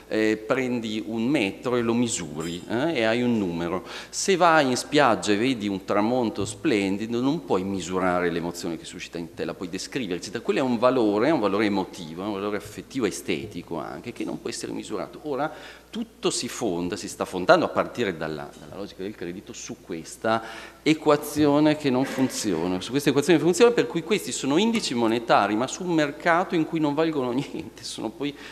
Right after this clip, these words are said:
rischiano molto spesso di essere carta straccia queste cose che si portano a casa gli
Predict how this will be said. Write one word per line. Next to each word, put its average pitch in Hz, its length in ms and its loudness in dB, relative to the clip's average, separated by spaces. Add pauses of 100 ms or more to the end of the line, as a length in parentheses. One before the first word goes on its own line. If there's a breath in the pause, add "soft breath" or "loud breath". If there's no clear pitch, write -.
rischiano 139 580 0
molto 151 300 2
spesso - 320 -4
di 117 80 -2
essere 104 220 -4
carta 92 280 -8
straccia 90 500 -8
queste 87 260 -12
cose 90 240 -10
che - 100 -20
si - 100 -18
portano 82 400 -12
a 82 100 -12
casa 58 340 -16
gli 50 360 -18